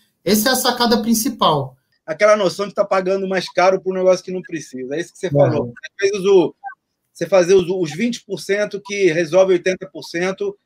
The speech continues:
Speaker 2: é muito mais negócio do que você ir lá naquela milha extra, né?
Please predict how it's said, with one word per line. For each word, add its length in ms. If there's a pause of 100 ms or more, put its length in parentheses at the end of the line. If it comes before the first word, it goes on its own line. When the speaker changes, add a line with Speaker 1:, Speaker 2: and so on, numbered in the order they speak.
(200)
Speaker 2:
é 40
muito 320
mais 220
negócio 480
do 100
que 120
você 500
ir 40
lá 200
naquela 320
milha 320
extra, 400
né? 80